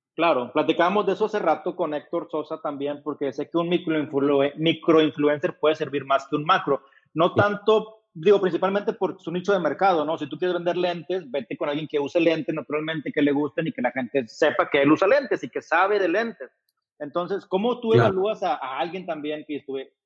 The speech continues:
Speaker 1: cómo tienes ese ojo para analizar, esta persona te puede seguir? Porque relaciones públicas es eso, es conectar.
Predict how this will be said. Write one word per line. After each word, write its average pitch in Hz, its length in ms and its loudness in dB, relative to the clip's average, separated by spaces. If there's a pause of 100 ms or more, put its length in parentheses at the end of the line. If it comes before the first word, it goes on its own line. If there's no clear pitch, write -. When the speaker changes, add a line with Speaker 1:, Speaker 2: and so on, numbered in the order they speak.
(200)
Speaker 1:
cómo 185 260 0
tienes 214 180 2
ese 202 220 2
ojo 190 320 4
para 165 180 4
analizar, 147 380 0
esta 151 260 -6
persona 165 280 -6
te 151 80 -2
puede 151 260 2
seguir? 151 320 2 (220)
Porque 147 220 2
relaciones 151 300 2
públicas 208 380 6
es 156 100 0
eso, 147 280 2
es 127 100 -2
conectar. 151 560 2